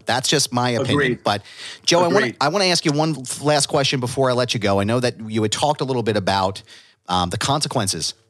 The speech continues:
Speaker 1: of you being anti-Trump, losing your show, losing your livelihood, you know, people that you spoke to for years, no longer speaking to you.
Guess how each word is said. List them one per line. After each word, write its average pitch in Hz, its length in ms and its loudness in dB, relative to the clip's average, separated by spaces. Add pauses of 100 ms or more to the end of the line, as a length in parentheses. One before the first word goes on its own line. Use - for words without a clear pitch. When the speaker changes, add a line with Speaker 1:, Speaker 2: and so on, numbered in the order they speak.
(400)
Speaker 1:
of 101 240 0
you 110 200 -4
being 123 320 0
anti-Trump, 107 500 -2 (1040)
losing 143 340 2
your 139 100 2
show, 92 380 0 (460)
losing 147 320 2
your 127 100 4
livelihood, 104 720 -2 (240)
you 101 100 -4
know, 92 220 -2 (220)
people 160 220 -2
that 147 100 2
you 139 80 0
spoke 151 300 0
to 156 140 -4
for 135 180 -8
years, 107 520 -2 (180)
no 131 180 0
longer 151 260 0
speaking 123 340 -2
to - 100 -6
you. 65 240 -8